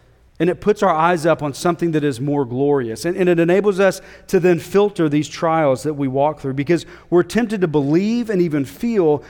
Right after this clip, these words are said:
that this world is all there is when we're in a trial. And, and sometimes we just have to pause, back up, remember these gospel truths about our glorious future, and that's how we're able, uh, to get through it. God is making all things new.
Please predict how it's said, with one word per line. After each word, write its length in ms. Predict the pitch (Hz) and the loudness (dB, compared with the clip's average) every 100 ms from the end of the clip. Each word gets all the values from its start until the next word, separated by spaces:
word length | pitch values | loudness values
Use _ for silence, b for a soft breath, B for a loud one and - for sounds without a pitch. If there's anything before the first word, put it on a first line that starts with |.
| B - | B -2
that 180 | 165 | 0
this 220 | 190 214 180 | 0 -2 0
world 340 | 180 202 170 | 2 4 2
is 120 | 147 | 2
all 180 | 156 170 | 2 2
there 160 | 165 165 | 2 2
is 240 | 180 135 | 2 0
when 180 | 143 139 | -2 -2
we're 100 | 135 | -2
in 60 | |
a 80 | 131 | -4
trial. 580 | - 151 151 117 87 90 b b - | -6 -6 -4 -6 -10 -16 b b -4
And, 140 | 180 | -2
and 120 | 202 - | 0 0
sometimes 300 | 214 233 170 | 0 0 0
we 80 | |
just 160 | 185 180 | -2 -2
have 120 | 190 | -2
to 80 | 156 | -4
pause, 460 | - - 202 202 - B - | -4 0 2 2 -2 B -4
back 320 | 143 160 156 | 0 0 2
up, 420 | 190 202 202 - - | 2 2 -2 -10 0
remember 480 | 165 165 196 208 190 | 0 4 2 2 0
these 220 | 202 143 | 0 0
gospel 440 | 175 160 - 165 | 0 0 -2 -6
truths 360 | - 170 156 139 | -4 0 0 0
about 180 | 147 139 | 0 0
our 80 | |
glorious 520 | 127 135 143 143 135 - | -2 -2 0 0 -2 -4
future, 460 | 165 170 143 139 B B | -8 -6 -4 -6 B B
and 120 | 151 | -2
that's 260 | 156 185 175 | 0 0 0
how 160 | 180 165 | 0 2
we're 240 | 160 160 | 4 2
able, 520 | 165 170 156 143 139 B - | 2 2 2 0 0 B -2
uh, 140 | 143 139 | -2 0
to 120 | 147 | -2
get 260 | 143 151 | -4 -6
through 300 | - 156 160 | -6 -2 -2
it. 100 | 131 | -2
God 320 | 131 143 175 175 | -2 -2 -2 -2
is 140 | 127 | -4
making 480 | 143 160 160 131 127 | -4 -2 -4 -6 -6
all 240 | 120 135 | -4 -6
things 480 | 127 139 127 117 - | -6 -6 -6 -8 -8
new. 380 | 123 117 92 | -6 -6 -10